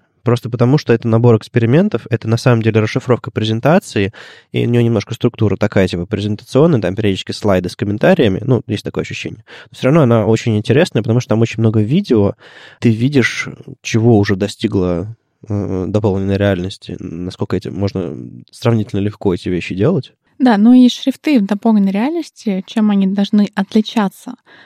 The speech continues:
Speaker 2: от того, что мы видим в вебе, э, это самое очевидное, например, расстояние. То есть если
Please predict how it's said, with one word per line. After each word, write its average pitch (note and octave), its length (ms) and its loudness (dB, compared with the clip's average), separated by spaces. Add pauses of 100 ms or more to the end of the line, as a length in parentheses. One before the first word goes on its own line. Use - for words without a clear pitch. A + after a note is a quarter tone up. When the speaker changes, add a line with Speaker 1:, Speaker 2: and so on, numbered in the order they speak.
Speaker 2:
от - 160 -6
того, G3 240 2
что - 200 -2
мы G3+ 320 8
видим G3 360 4
в F#3 60 0
вебе, A#3 420 2 (640)
э, F#3+ 300 4 (100)
это F#3+ 400 -2
самое G#3+ 380 4 (100)
очевидное, C4+ 460 2
например, A#3 340 2
расстояние. F3+ 680 -2
То - 120 -10
есть - 100 -6 (220)
если G#3 420 2